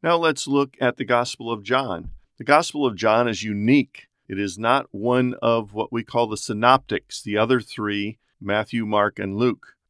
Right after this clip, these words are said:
It was written much later, and John includes a lot of information about these latter days of Christ's life. And I pick up the beginning of that as chapter twelve, verse twenty.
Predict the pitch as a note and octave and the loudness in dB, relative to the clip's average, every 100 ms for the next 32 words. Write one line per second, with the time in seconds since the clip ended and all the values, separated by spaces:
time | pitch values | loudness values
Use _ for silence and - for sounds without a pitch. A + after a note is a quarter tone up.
0 | _ A2+ A2 G2+ C3 B2 B2 B2+ - A#2 | _ -2 -2 2 2 2 0 0 -2 0
1 | B2+ C#3 G2 - _ _ _ _ _ A#2 | 2 2 -2 -8 _ _ _ _ _ -4
2 | G#2+ D3+ F3 D3+ B2 D3 B2+ A2 G#2 G#2 | 4 4 4 2 0 0 0 0 -4 2
3 | B2 D3+ D3+ A#2+ B2 A2 A2 A2+ A#2 - | 4 6 4 2 -4 -2 -2 -2 -2 -4
4 | G2 F#2 - G2 G#2+ G#2 - _ G#2 B2+ | -6 -6 -6 0 2 0 -6 _ -4 -2
5 | B2 G2 G2+ A2+ B2+ B2 G2+ A#2 B2 G#2 | -2 -4 0 4 4 2 0 0 0 0
6 | F#2 - G#2+ F2+ - B2 A#2 - - G#2+ | -4 -6 -8 -8 -8 -2 -2 -2 -8 -2
7 | G#2+ F2 - _ _ _ _ _ _ _ | 0 0 -8 _ _ _ _ _ _ _
8 | - A2 - C3+ G3+ - D3 B2+ A2+ G2+ | -6 -6 -2 -2 -2 -4 -10 -2 0 0
9 | _ _ G#2+ G#2 F#2 C3+ E3 C3+ G2 F2 | _ _ -8 -8 -2 0 2 -2 -2 -4
10 | F2 F2 - _ _ _ - A#2+ A#2+ G#2+ | -4 -4 -6 _ _ _ -2 0 0 -4
11 | - _ - B2+ B2+ A2+ - C#3+ C#3+ C3+ | -10 _ -2 -2 -2 -10 -6 0 2 2
12 | G#2+ B2+ B2+ - - D3+ C#3+ F#2+ | 0 -2 -2 -14 -12 -4 -4 -4